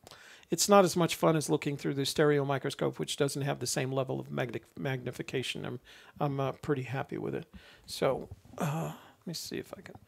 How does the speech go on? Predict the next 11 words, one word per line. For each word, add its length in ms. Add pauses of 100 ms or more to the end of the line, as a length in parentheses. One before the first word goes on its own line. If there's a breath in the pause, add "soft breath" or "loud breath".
(340 soft breath)
scroll 380
this 240
over. 160
I 20
wanna 220
find 400
another 260
one 200
of 80
those 280
little, 300